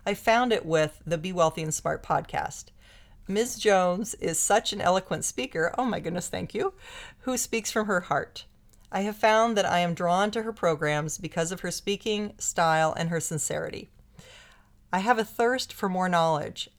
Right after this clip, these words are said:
and at every turn she delivers. Thank you for the time and attention to every podcast you produce." Wow, thank you so much. That really makes my day, and it makes me feel great.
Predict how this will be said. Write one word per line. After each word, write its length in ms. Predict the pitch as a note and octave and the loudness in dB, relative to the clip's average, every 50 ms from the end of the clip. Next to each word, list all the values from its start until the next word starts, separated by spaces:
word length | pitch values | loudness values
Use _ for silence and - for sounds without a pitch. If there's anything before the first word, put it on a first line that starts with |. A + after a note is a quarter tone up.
| _ - | _ -4
and 240 | E3+ E3 E3 D#3+ | 0 0 0 2
at 220 | D#3+ D#3+ D#3 - - - | 2 0 0 0 0 0
every 280 | F3+ G3 F#3+ A3 G#3 | 0 0 2 0 -4
turn 300 | - - F#3 E3+ E3+ E3 | -2 -2 0 0 0 0
she 160 | - - F3+ | -2 -4 -4
delivers. 580 | D3+ E3 D#3 D3+ D3 - B2+ - - - - - - - - _ - | -4 -2 -2 -2 -2 -4 -6 -10 -10 -10 -12 -12 -16 -20 -20 _ -4
Thank 300 | - G#3 G#3+ A3+ A3+ A3+ | -2 0 0 0 0 -2
you 80 | A#3 A3+ | -4 -4
for 120 | - G#3+ | -4 -4
the 120 | F#3 F3+ E3+ | -4 -4 -6
time 360 | - - F#3+ F3+ F#3 G3 G#3 | -4 -2 0 2 2 2 2
and 80 | A3 | 0
attention 440 | A#3 A3 - G#3 F3+ F3 - F#3 F3 | -2 -2 0 -2 -2 0 0 -4 -4
to 120 | - - - | -4 -2 -2
every 220 | D#3+ D3+ E3+ E3 | -2 -2 -2 -4
podcast 640 | - - E3 D3+ D3 D3 - D3+ D3 C#3 C3+ - - | -2 2 2 2 2 2 -2 -2 -2 -2 -2 -6 -12
you 80 | - | -14
produce." 540 | - - D#3 - - - - - - - - - - - - - - - - - - - | -8 -8 -8 -6 -6 -10 -10 -10 -14 -14 -14 -18 -20 -20 -20 -20 -20 -20 -20 -20 -18 -12
Wow, 560 | F3 E3+ E3 F3+ E3 D3+ D3 C#3+ - - - - - - | -10 0 6 8 8 8 8 6 4 0 -6 -12 -16 -6
thank 300 | - C4+ - - - D4+ | -2 -2 -2 -2 0 -2
you 80 | D4+ | -2
so 280 | D4+ - - B3+ B3+ B3+ | -2 2 6 6 6 8
much. 380 | B3 A#3+ G#3+ E3 D#3 - - | 8 8 8 8 6 0 -2
That 320 | - G3+ G#3 A#3 B3+ B3 - - | 2 4 6 6 6 4 2 -8
really 340 | F#3 F#3 G#3+ G#3+ G#3+ G#3+ A3 | -4 0 2 4 4 4 4
makes 320 | G#3 F#3+ F#3 F#3 - - | 2 0 0 -2 -4 2
my 140 | F3+ E3+ E3 | 2 2 2
day, 460 | E3+ G3 G#3+ A3 A3 A3 G#3+ G#3 - | 4 6 6 6 6 6 4 2 2
and 180 | - - F3 F3 | 0 0 -2 -2
it 60 | E3+ | 0
makes 280 | F#3 G3 F#3+ - - G3+ | -2 -4 -4 -4 -6 -6
me 100 | G3 F#3+ | -6 -6
feel 440 | - - F#3 F3+ F3 F3 D#3+ - E3+ | -4 -2 2 4 4 4 2 0 -6
great. 480 | D3 E3 D#3+ E3+ E3+ D#3 C#3+ - - | -8 -4 0 2 2 2 0 -2 -8